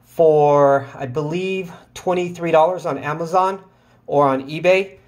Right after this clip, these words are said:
So I'll link you to those as well. And I like them because each one of them is like an individual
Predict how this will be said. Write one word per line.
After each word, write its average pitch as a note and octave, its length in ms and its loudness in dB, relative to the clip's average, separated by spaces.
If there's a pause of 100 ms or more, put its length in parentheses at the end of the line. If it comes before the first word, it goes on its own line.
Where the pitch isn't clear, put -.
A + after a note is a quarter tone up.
(140)
So C#3+ 220 0
I'll D#3 200 2
link F3 240 -6
you F3 100 -14
to E3 140 -10
those D3 280 0
as B2+ 140 -6
well. C3 380 2 (280)
And D#3 100 -2
I D3+ 60 4
like F3 320 2
them E3+ 140 -4
because D#3 420 -6
each F#3+ 280 -10
one F3 220 2
of E3 80 0
them C3+ 320 -2
is C#3 180 -6
like C#3 240 0
an B2+ 220 -6
individual D#3 920 -2